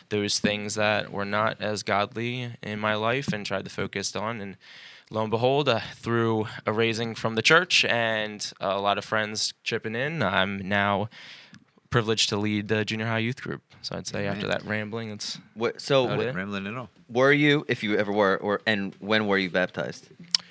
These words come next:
Speaker 1: So I was baptized, I hard pressed to tell you what year it was. I believe I was in middle school.
Speaker 3: Okay.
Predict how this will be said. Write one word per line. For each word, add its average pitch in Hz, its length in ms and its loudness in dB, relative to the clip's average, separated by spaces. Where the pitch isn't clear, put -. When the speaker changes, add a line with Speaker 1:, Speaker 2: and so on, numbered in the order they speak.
Speaker 1:
So 117 300 4
I 120 220 10
was 139 180 2
baptized, 117 480 6
I 98 140 2
hard 123 280 6
pressed 120 200 2
to 113 80 -4
tell 110 180 2
you 107 160 0
what 107 320 0
year 107 240 2
it - 60 -4
was. 80 300 -2
I 98 40 -2
believe 110 440 2
I 120 80 8
was 110 160 2
in 107 180 -2
middle 110 220 0
school. 90 380 -4
Speaker 3:
Okay. 95 160 0